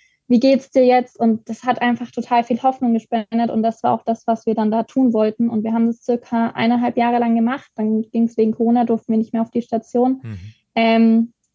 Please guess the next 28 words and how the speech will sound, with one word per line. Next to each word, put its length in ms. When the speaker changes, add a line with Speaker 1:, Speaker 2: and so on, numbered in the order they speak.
Speaker 1:
aber 220
das 260
waren 180
dann 160
wirklich 280
so 80
die 80
Momente, 440
wo 80
ich 280
gemerkt 400
hab, 160
okay, 280
ich 100
kann's 280
nicht 200
ändern, 240
dass 160
ich 80
das 180
hatte, 420
aber 140
ich 80
kann's 300
nutzen, 340
um 100
vielleicht 380
anderen 560